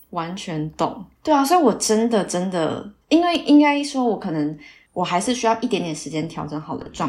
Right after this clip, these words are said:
态，但是我觉得调整好之后，我会非常，非常希望我能够从我身边的朋友，可能曾经是同学啊，或者一起共事过，或是，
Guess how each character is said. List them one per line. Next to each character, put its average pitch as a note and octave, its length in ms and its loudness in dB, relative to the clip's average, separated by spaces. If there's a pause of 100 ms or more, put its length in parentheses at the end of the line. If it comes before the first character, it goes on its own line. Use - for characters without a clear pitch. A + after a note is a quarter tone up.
态， - 220 -10
但 E3 100 6
是 C#4 40 8
我 F#3+ 100 4
觉 D3 140 0
得 E3 40 2
调 D#3 220 -4
整 F3+ 100 -6
好 F3 180 -8
之 - 160 -12
后， E3 180 -4
我 - 80 -8
会 G3+ 140 -2
非 F#3+ 520 -4
常， D3+ 240 -6
非 F3 140 -8
常 D3 160 -4
希 D3+ 180 -4
望 D#3 180 -4 (380)
我 F3 160 -4
能 E3 160 -6
够 G#3+ 160 0
从 D3 420 -4 (280)
我 D3+ 340 -4
身 E3+ 340 -6
边 D#3+ 320 -6 (220)
的 - 320 -6 (380)
朋 D3+ 320 -8
友， D#3 200 -6 (300)
可 - 100 -6
能 F#3 120 -2
曾 G3+ 200 -2
经 A3 160 0
是 B3 80 4
同 E3+ 300 -6
学 E3+ 240 -6
啊， D#3+ 220 -2
或 A3+ 100 -4
者 F#3 160 -4
一 E3 80 -2
起 - 140 -8
共 F3+ 280 -2
事 F#3 280 -6
过， E3+ 280 0 (260)
或 A#3 140 -6
是， A3+ 440 -4